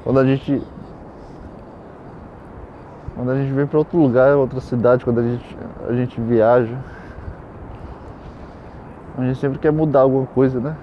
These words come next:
O hábito. Porque tu não vai ficar, se, se eu passo o tempo no computador vendo coisas inúteis,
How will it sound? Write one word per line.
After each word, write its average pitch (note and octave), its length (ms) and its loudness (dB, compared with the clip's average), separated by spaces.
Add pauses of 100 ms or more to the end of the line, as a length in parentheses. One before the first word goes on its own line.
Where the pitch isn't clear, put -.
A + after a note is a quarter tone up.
(120)
O A#2+ 180 2
hábito. A#2 360 2 (100)
Porque C3 280 -8
tu - 120 -10
não D3 120 -2
vai E3+ 100 0
ficar, E3 240 0 (420)
se, C3+ 120 -10 (920)
se - 80 -8
eu D#3 60 4
passo D3+ 300 2
o - 20 0
tempo D3 300 2
no D3+ 100 0
computador C#3+ 680 4 (1600)
vendo C#3 240 2
coisas C3+ 460 2
inúteis, C#3 800 0